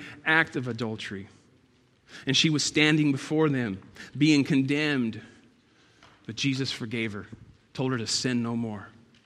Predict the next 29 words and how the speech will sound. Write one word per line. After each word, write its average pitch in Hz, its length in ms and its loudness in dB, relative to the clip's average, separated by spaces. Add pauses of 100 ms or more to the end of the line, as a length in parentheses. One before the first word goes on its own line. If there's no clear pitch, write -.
(880)
He 135 120 -8
came 139 240 2
to 127 60 0
take - 260 -2
away 139 280 0 (220)
our 120 120 -2
shame, 123 500 0 (220)
our 110 160 -6
guilt, 117 340 -4
guys, 95 400 -10 (140)
not 135 240 -2
put 135 180 -2
it 117 80 -2
on 107 240 -2
you. 95 220 -6 (400)
Get 135 180 0
rid 135 180 2
of 123 80 0
it. 120 120 -2
Recognize 160 680 2
when 151 80 0
the 143 80 0
enemy's 151 300 0
putting 143 320 0
guilt 151 320 2
and 131 120 -6
shame 151 320 0
on 143 140 0
you. 135 160 0